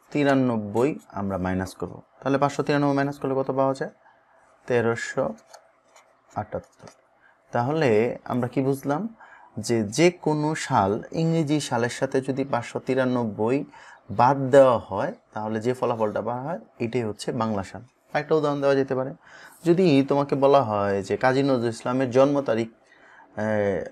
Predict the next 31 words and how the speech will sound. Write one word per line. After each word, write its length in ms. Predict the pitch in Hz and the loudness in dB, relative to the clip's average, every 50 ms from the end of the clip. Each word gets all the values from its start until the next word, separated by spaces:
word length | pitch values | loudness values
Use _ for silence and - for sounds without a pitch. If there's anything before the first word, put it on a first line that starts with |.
| - - - | -12 -8 -4
ইংরেজি 480 | 151 170 170 165 160 160 135 135 151 143 | 0 2 2 4 2 2 2 0 -2 -2
সাল 400 | - - 120 110 107 110 120 117 | -2 0 2 4 4 4 6 6
দেওয়া 260 | 117 110 104 95 92 | 6 6 6 6 2
আছে, 320 | 92 - - - 113 156 - - _ _ _ _ _ _ _ _ - - - - - _ - | 0 -2 -4 -6 -6 -6 -6 -12 _ _ _ _ _ _ _ _ -20 -20 -20 -20 -20 _ -6
তো 180 | - 113 104 104 | -2 0 2 2
ওনার 260 | 104 117 123 127 123 | 2 2 2 2 4
বাংলা 320 | 110 107 123 143 151 151 139 | 4 4 4 4 2 0 0
সালটা 280 | - 120 98 87 95 | 0 -2 -2 0 -2
বের 140 | 92 95 87 | -2 -2 -4
করতে 260 | - - 82 - 90 | -6 -8 -8 -6 -4
বলা 200 | 87 87 87 85 | -4 -4 -4 -6
হচ্ছে, 240 | 80 82 - - - _ - | -8 -12 -14 -20 -18 _ -4
তাহলে 180 | 139 139 143 | -4 -4 -2
কি 120 | 139 156 147 | -4 -4 0
করব? 320 | - 147 135 135 156 - - _ - | 0 0 0 0 -4 -10 -14 _ -8
আমরা 200 | 151 151 151 156 | -2 -2 0 2
জানি 200 | 156 156 156 147 | 2 0 2 2
কাজী 200 | 143 143 139 139 | 2 2 2 2
নজরুল 140 | 139 139 139 | 0 0 -2
ইসলাম 300 | 139 - 131 127 127 123 - - | -4 -4 -4 -4 -4 -6 -6 -4
কত 160 | - 139 139 | -4 -4 -4
সালে 220 | 139 - 143 135 127 | -2 0 0 2 2
জন্মগ্রহণ 380 | 143 135 135 139 135 135 131 | 2 2 2 2 0 -2 -4
করছে, 280 | 127 131 131 - - - _ _ _ _ _ _ _ _ _ _ _ _ _ _ - - - | -4 -6 -6 -8 -10 -20 _ _ _ _ _ _ _ _ _ _ _ _ _ _ -12 -6 -4
যেমন 220 | 110 110 110 107 | -2 -2 -2 -2
চব্বিশে 560 | - - 131 117 113 117 139 131 - - 143 | 0 0 0 0 0 -2 -6 -6 -4 -2 -2
মে 220 | 139 143 151 190 247 - - - _ _ _ _ _ _ _ _ _ _ _ _ _ _ _ _ _ _ _ _ _ _ _ _ _ - - | -2 -2 -4 -4 -8 -10 -16 -20 _ _ _ _ _ _ _ _ _ _ _ _ _ _ _ _ _ _ _ _ _ _ _ _ _ -6 -6
আঠারোশো 600 | 120 - - 107 110 107 - - - 131 151 202 - - _ _ _ _ - | -4 -2 0 0 0 -2 -2 -2 0 0 0 -2 -4 -10 _ _ _ _ -6
নিরানব্বই, 600 | 120 117 113 107 104 98 95 90 85 82 - - - | -4 -2 0 0 -2 -2 -4 -4 -6 -8 -10 -6 -4
তাই 100 | - 139 | -2 -2
তো? 220 | 139 - 185 143 | 0 2 0 0